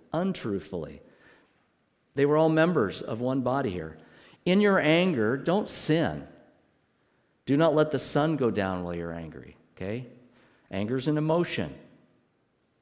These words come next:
Deal with it in a godly way. And then verse twenty-seven, look what it says. "Do not give the devil a foothold in your life."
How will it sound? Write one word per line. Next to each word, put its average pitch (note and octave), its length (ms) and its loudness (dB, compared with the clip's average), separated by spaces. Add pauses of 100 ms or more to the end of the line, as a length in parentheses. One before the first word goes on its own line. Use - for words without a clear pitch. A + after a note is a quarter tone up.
(400)
Deal A#2+ 260 2
with B2+ 160 2
it B2 200 2
in A#2 140 -6
a G#2+ 60 -4
godly A#2+ 460 -2
way. D#2 340 -10 (680)
And D#3+ 180 -4
then G3+ 400 2
verse F3 280 0
twenty-seven, D#3 680 0
look D#3 160 -2
what G#3+ 120 0
it G#3+ 100 -2
says. C#3 500 -4
"Do D3 320 -2
not D#3 640 0 (120)
give B2 580 2
the A2+ 140 -4
devil B2 840 -2 (360)
a A#2+ 60 -6
foothold A2 600 -2
in A2 160 -6
your G2+ 140 -4
life." D#2 540 -12